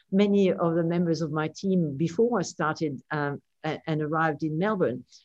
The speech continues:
So it struck me that if there was a need for a greater conversation with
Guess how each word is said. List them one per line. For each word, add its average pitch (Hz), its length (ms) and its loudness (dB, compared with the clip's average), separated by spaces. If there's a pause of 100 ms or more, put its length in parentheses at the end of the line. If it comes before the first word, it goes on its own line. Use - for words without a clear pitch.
(260)
So - 160 2
it 233 140 4
struck - 380 -4
me 208 420 4
that 190 300 2 (140)
if 247 200 2
there 214 160 8
was 240 240 6
a 240 60 4
need 214 240 2
for 170 220 4
a 165 60 2
greater 190 360 2
conversation 170 920 -2
with 160 280 2